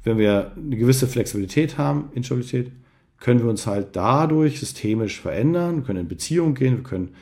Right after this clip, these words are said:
mit Sachen in Transformation gehen und können uns anpassen an Realität. Wenn wir jetzt zu instabil wären, das wäre auch wieder nicht gut. Dann würden wir unsere Stabilität nicht halten können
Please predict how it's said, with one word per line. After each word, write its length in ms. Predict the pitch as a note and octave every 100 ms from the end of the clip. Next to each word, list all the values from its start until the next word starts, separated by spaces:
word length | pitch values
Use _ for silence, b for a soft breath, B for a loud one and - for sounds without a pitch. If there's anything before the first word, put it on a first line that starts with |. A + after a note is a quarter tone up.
| B -
mit 100 | G2
Sachen 260 | C3 C3+
in 120 | C#3 C3
Transformation 600 | A#2 G2 G2+ - B2+ B2
gehen 360 | A#2 A#2 A#2 B B B B
und 120 | G2+
können 500 | A2 G#2 G#2 B2 -
uns 320 | G#2+ G2+ - -
anpassen 460 | - G2 - F#2+ -
an 140 | E2
Realität. 460 | F#2 F2+ E2+ D#2+ C#2 - b b b b b _
Wenn 100 | A2+
wir 60 | B2
jetzt 260 | A#2+ -
zu 220 | - G3 B3+
instabil 560 | E3+ B2+ G#2+ G#2 G2+
wären, 260 | A#2+ C#3+ D#3+
das 140 | C3
wäre 120 | C3
auch 160 | F3+ D3
wieder 140 | A#2
nicht 140 | E2+ -
gut. 260 | D#2 D2
Dann 240 | G2 A2 A2
würden 220 | B2 A#2
wir 160 | A#2 A2+
unsere 320 | A2 A2 G#2+
Stabilität 400 | G#2+ G2 E3 G3
nicht 140 | -
halten 200 | - A#2
können 340 | - C3 C3+